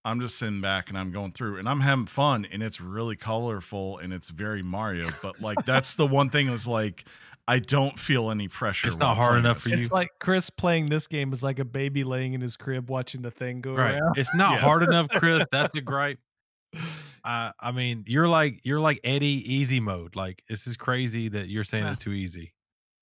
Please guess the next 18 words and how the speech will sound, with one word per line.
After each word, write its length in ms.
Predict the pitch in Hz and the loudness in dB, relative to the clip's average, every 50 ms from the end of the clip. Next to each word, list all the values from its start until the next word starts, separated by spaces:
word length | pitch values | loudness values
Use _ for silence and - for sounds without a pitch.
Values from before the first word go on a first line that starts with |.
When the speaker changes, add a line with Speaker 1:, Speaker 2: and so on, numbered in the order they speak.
| _ | _
Speaker 1:
It's, 360 | - 104 113 - - - - - | -8 -6 -4 -2 -2 -2 -2 -2
Speaker 2:
I'm 80 | 107 107 | -4 -4
Speaker 1:
it's 260 | 120 123 - - - | -4 -4 -2 -4 -4
Speaker 2:
kid-, 80 | - _ _ _ 107 | -6 _ _ _ -6
of 80 | 104 _ | -6 _
course, 300 | - 131 127 113 104 - | 0 2 2 2 2 0
guys, 260 | 98 98 95 92 87 | 0 0 0 0 -2
that's 180 | 92 87 - | -4 -4 -4
a 40 | - | -4
Speaker 1:
Yeah. 100 | 80 69 | -4 -4
Speaker 2:
joke, 240 | 67 78 80 85 _ _ _ | -4 -6 -8 -12 _ _ _
but 160 | 85 80 - | -14 -10 -2
Speaker 3:
They 140 | - 160 160 | 0 0 2
have 180 | 156 175 190 196 | 2 2 2 2
a 60 | 180 | 0
hard 380 | 147 120 151 143 160 180 170 | 0 2 2 2 2 2 0
mode, 240 | 147 127 120 113 - | 0 0 0 -2 -4
Chris. 420 | - 123 117 110 110 123 - - | -6 -6 -6 -6 -6 -8 -10 -14